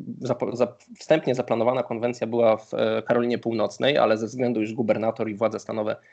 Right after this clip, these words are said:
naciskały na to, by wprowadzić pewne medyczne, e, obostrzenia i ograniczenie po prostu tej konwencji, Trump podjął decyzję, iż przenosi ją na Florydę,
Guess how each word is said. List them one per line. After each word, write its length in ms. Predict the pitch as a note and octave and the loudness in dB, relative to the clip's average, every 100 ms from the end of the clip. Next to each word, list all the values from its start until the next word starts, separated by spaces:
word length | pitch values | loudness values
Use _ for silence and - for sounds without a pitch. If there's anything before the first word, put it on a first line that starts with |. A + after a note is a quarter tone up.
| - _ | -20 _
naciskały 560 | B2 - - - B2 A2+ | -4 -2 -4 4 4 4
na 120 | A2 | 0
to, 160 | A2 G#2+ | 0 -4
by 140 | A2 | -4
wprowadzić 520 | - A2+ A2 G#2 G2+ | -6 -6 -4 -4 -6
pewne 320 | - G#2+ G#2+ G#2 | -2 -2 -2 -4
medyczne, 640 | G#2 A2+ - A2 G2+ G2+ | -2 -4 -4 -2 -2 0
e, 160 | A2+ G#2+ | -2 0
obostrzenia 800 | A2+ A2+ - - G2+ G2+ D3+ F#3+ _ _ _ | 0 0 -4 -2 0 2 0 0 _ _ _
i 300 | C#3 A#2+ A#2 | 2 2 2
ograniczenie 580 | - C3+ A2 A2 G#3 D3+ | 2 4 2 2 2 2
po 80 | A2 | 0
prostu 220 | - - | -6 -8
tej 140 | G#2+ G2+ | -8 -6
konwencji, 640 | G#2+ G#2+ G#2+ - C#3+ - - | -4 -4 -4 -2 -2 -4 -12
Trump 320 | - A#2+ B2 - - | 4 6 6 2 -4
podjął 280 | A#2+ A2 A2 | -2 -2 -4
decyzję, 400 | G#2 A#2+ A2+ A2 | -6 -6 -4 -6
iż 80 | |
przenosi 380 | - A2+ A#2 - | -6 -6 -6 -2
ją 80 | A2+ | -2
na 80 | A2 | 0
Florydę, 420 | B2 C#3 C#3 | 4 4 6